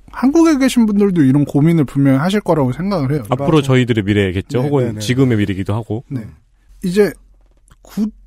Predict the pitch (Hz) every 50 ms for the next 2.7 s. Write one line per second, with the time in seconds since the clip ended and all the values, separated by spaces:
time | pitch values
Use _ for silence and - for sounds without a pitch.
0 | - - - - - - - - 180 190 233 302 311 - - 330 311 294 285 240
1 | - - 156 - - 196 190 - 185 175 160 196 208 185 147 120 110 - - -
2 | 139 139 160 160 147 - 240 285 277 - - 277 269 -